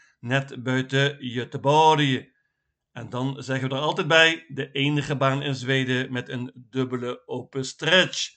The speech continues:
Heerlijke meeting met onder andere de finale van Drottningens Pokaal en Kungapokalen voor vierjarige paarden. Met maar liefst één miljoen Zweedse kroon voor de winnaar.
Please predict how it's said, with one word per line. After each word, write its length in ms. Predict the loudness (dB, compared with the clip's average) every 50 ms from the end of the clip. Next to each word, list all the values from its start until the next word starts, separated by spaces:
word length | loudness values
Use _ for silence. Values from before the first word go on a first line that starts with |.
| _ _ _ _ _ _ _ _ _ _
Heerlijke 1040 | _ -4 -2 2 4 4 4 4 4 2 2 0 -2 -2 0 0 -2 -2 -2 -4 -4
meeting 760 | -2 -2 -2 -2 -2 0 0 0 0 0 -2 -4 -8 _ _ _ _ _ _
met 240 | _ -6 -6 -4 -4
onder 300 | -4 -4 -2 0 0 0
andere 480 | 0 0 0 0 0 2 2 0 0 -2
de 140 | -6 -6 -4
finale 420 | -2 -2 0 2 2 2 0 0
van 360 | 0 0 0 -2 -2 -6 -8 -4
Drottningens 580 | 0 0 2 2 2 0 0 0 0 -2 -2 -6
Pokaal 480 | -8 -6 0 2 4 4 4 2 0
en 380 | 2 2 2 2 2 -2 -6 -6
Kungapokalen 1040 | -4 -2 0 2 2 0 0 -2 -4 0 2 4 4 4 4 2 2 0 -2 -4 _ _ _ _ _ _ _
voor 380 | _ -6 -4 -2 -4 -4 -6 -10
vierjarige 960 | -14 -8 -6 -4 -4 -4 -4 -6 -6 -6 -4 -6 -6 -6 -6 -6 -8 -8 _
paarden. 560 | 2 4 6 6 6 4 2 2 0 -2 -4 _ _ _ _ _ _
Met 160 | -10 -8 -8 -6
maar 100 | -4 -4
liefst 300 | -4 -6 -6 -10 _ _ _
één 340 | -2 0 0 0 0 0 -2
miljoen 500 | -2 -2 -2 0 0 2 0 0 -2 -6 -10
Zweedse 500 | -10 -8 -2 0 0 0 0 0 -4 -6
kroon 400 | -4 -2 0 0 0 0 -2 -4
voor 180 | -6 -6 -4 -2
de 60 | 2
winnaar. 540 | 2 4 6 6 6 4 4 2 0 -6